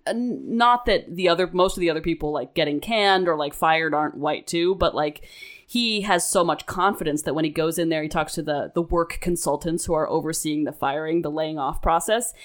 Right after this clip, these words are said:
and he's just like, "Yeah, like, I do what I want." And, like, they're like,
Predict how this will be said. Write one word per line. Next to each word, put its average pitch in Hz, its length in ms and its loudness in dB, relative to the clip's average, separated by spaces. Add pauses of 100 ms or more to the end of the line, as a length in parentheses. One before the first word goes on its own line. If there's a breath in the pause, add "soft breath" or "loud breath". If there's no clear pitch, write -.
(120)
and 190 120 -2
he's 190 160 -4
just 165 260 -2
like, 143 320 -2 (220 soft breath)
"Yeah, 175 580 4
like, 156 380 0
I 330 140 4
do 180 180 2
what 208 120 6
I 240 120 6
want." 208 560 4
And, 180 240 2
like, 165 240 2
they're 175 160 -4
like, 107 320 -6